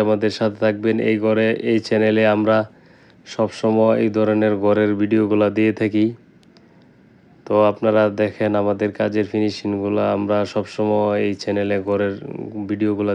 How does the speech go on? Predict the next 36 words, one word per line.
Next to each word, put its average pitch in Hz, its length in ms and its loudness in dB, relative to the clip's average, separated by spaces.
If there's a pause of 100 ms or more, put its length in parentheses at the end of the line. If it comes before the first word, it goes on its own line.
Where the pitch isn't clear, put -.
দিয়ে 104 180 0
থাকি। 104 220 -2 (920)
আমরা 104 300 0 (160)
সারা 107 300 0
বাংলাদেশে 110 520 0 (120)
গিয়ে 104 200 0 (120)
এই 104 140 2
ধরনের 101 400 -2
ঘরের 101 300 0
কাজগুলা 104 380 -2 (100)
করে 107 200 0
থাকি। 104 200 -4 (100)
লোহার 107 280 2
অ্যাঙ্গেল 107 340 0
দেয়া 110 180 2 (100)
যে 110 100 2 (120)
কোনো 113 140 2 (100)
ধরনের 104 340 0
ঘর, 104 220 -2 (680)
টালি 110 300 4
টিনের 107 340 0
ঘর, 107 120 2 (100)
এক 107 160 -6
চালা 107 260 0
ঘর, 104 100 -2 (100)
দুই 107 140 0 (100)
চালা 107 220 0 (220)
ঘর, 104 120 -2 (140)
চার 110 160 0 (120)
চালা 107 220 0 (120)
ঘর, 104 160 0 (1000)
যে 113 100 4 (120)
কোনো 113 160 2 (180)
ধরনের 107 340 2 (100)
ঘরের 104 340 0
কাজগুলো 104 360 0